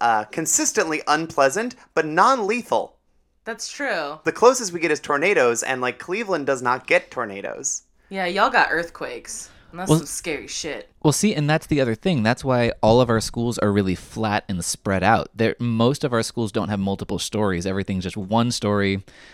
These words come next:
Speaker 3: like, bungalows, basically. <laughs>
Speaker 2: That makes a lot of sense. I never actually thought about it in that regard. I always thought, like, "Oh, well, it's nice nature, so, like, why would you want to do anything other than let kids go outside? That sounds great." But then it's like, "Oh, wait, no, that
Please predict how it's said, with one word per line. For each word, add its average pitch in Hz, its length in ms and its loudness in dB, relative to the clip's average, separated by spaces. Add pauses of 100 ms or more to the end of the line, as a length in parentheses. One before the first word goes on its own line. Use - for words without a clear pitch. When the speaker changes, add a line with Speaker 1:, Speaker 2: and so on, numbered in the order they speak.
(140)
Speaker 3:
like, 113 280 -2
bungalows, 101 720 0
basically. 104 640 0
<laughs> - 40 -20 (920)
Speaker 2:
That 330 100 -4
makes 427 220 -4
a 403 60 -6
lot 311 160 0
of 277 60 -4
sense. 226 240 -4
I 208 60 -2
never 226 240 -2
actually 240 280 -4
thought 202 240 0
about 185 180 -2
it 151 60 -4
in 165 60 -10
that 156 160 -4
regard. 151 300 -6
I 190 140 -2
always 226 220 -8
thought, 196 260 2
like, 165 260 -4
"Oh, 330 160 0
well, 214 140 -2
it's 208 180 -6
nice 269 320 -6
nature, 180 460 -4
so, 196 200 -6
like, 190 200 -6
why 185 180 0
would 202 180 -6
you 214 440 -10 (320)
want 185 380 0
to 214 380 -8
do 190 200 -8
anything 208 340 -6
other 170 220 -6
than 190 180 -8
let 175 220 -6
kids - 220 -12
go 196 100 0
outside? 233 400 -2
That 151 160 -6
sounds 185 240 -8
great." 185 400 -4 (380)
But 214 120 -2
then 208 160 2
it's 208 120 -4
like, 202 200 -2
"Oh, 302 140 4
wait, 302 180 0
no, 254 260 0
that 175 220 -6